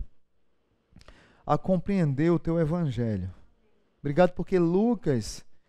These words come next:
escreveu com tanta propriedade essa parábola que Jesus nos ensinou. Que ela seja valiosa para o confronto dos nossos corações nesta noite.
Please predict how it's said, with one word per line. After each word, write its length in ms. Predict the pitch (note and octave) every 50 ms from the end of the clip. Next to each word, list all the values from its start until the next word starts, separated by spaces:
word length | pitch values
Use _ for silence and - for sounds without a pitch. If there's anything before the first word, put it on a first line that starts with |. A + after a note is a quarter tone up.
| _ - -
escreveu 680 | - - - - - G3 F#3+ F#3 D#3+ C3+ D3 E3+ F#3 F3+
com 180 | - G3 F3+
tanta 300 | D#3+ - - G3 - G3
propriedade 1000 | - - - A3+ A#3 A3 - A3 A#3 A3 F3+ C#3 D3+ D3+ C#3+ C3+ A#2 G2+ G2+ F#2+ - - - - - _ _ _ _ _ _ -
essa 180 | C#3+ - F3 D#3+
parábola 500 | - - E3 D#3 C#3+ C#3+ D3 C#3+ C#3 B2+
que 140 | - - A#2+
Jesus 380 | A2+ A#2+ A2+ G2+ A2+ A2+ A2
nos 180 | A#2 A2+ G2 A#2+
ensinou. 480 | A#2 - - A#2+ A#2+ A2+ G2+ G2 G2 - - - - _ _ _ _ _ _ _ _ _ _ _ _ _ _ _ _ _ _ _ -
Que 160 | - E3 D#3+
ela 240 | E3 E3 F3 F3+ E3+
seja 500 | - - E3 E3 E3 D#3 E3 E3+ E3 D#3+ - - - - _ _ _ _ -
valiosa 960 | - E3 F3+ F#3+ G3 F3+ E3 D3+ C3+ C#3+ E3 F#3 F#3+ E3+ C3 A#2+ B2 A2 F#2+ - - - - _ _ _ _ _ _ _ _ _ _ _ _ _ _ _ _ - -
para 140 | - D#3+
o 100 | E3+ F3
confronto 640 | E3 - - F3 D3+ - - - F#3 G3+ G#3+ - -
dos 200 | E3 E3 C#3+ C3
nossos 280 | D3+ D3 C#3+ - - -
corações 540 | - D3 C#3 C3 B2+ - - C3 B2 A#2+ A2
nesta 300 | A#2+ B2 - - B2+ A#2
noite. 420 | A2 G#2 G2+ - - - - -